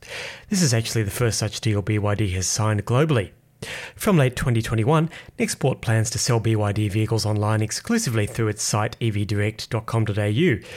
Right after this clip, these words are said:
promising to make the company's range of electric vehicles available to Australian consumers at prices comparable to internal combustion engine vehicles by cutting back on overheads normally associated with retail car sales, such as transport, floor plan, finance charges, and dealership overheads.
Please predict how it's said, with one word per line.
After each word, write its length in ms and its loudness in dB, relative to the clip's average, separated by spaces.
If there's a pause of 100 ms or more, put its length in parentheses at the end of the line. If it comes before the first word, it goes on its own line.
(300)
promising 400 2
to 80 0
make 200 2
the 60 -4
company's 480 -2
range 300 2
of 80 -4
electric 340 -2
vehicles 400 -2
available 440 -2
to 120 -6
Australian 400 -2
consumers 640 0 (300)
at 120 -4
prices 400 0
comparable 560 0
to 220 -4
internal 400 -2
combustion 500 -4
engine 300 -2
vehicles 440 0
by 280 -2
cutting 400 -2
back 200 0
on 100 0
overheads 520 -2
normally 260 2
associated 600 -2
with 180 -6
retail 380 -2
car 280 -2
sales, 460 -2 (320)
such 240 -2
as 100 0
transport, 640 -2
floor 300 -4
plan, 340 -2
finance 560 -2
charges, 460 -2
and 180 -2
dealership 360 -2
overheads. 760 -2